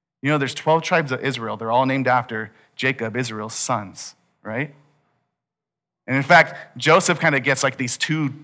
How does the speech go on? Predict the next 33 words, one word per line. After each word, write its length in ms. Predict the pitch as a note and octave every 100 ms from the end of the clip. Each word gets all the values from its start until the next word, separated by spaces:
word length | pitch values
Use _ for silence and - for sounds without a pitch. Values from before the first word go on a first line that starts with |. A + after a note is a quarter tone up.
| G#2
tribes 380 | - A#2 G#2+
out 160 | A2+ A2+
of 100 | G#2+
it. 80 | G2+
His 160 | B2
sons, 400 | - - C#3 B2 -
Ephraim 280 | C#3 C3 C3+
and 100 | B2
Manasseh, 560 | A#2 A#2 A#2+ A#2+ B2+ B2 - -
both 200 | C3 B2+
get 200 | B2+ -
blessed 320 | B2 B2 -
by 100 | A#2
his 140 | A2+ -
father 280 | A#2 A#2
Jacob 300 | A2+ A#2+ A#2
before 260 | G#2+ A2 G#2+
he 140 | A2
dies. 460 | A#2 A2 G#2+ A2 - _ _ _ _ _
And 80 | C#3
so 100 | E3
you, 180 | E3+ F#3
you 200 | E3+ F#3
get, 280 | D#3+ G3 -
like, 240 | E3+ D3+ -
all 260 | E3 G3+
these 240 | G#3+ A3 F#3+
tribes 400 | - F3 D3+ D3
coming 240 | - F3
from 240 | - D#3 D3
this 220 | E3 -
family 340 | F3 E3+ D#3+
line. 340 | C3 B2 A#2+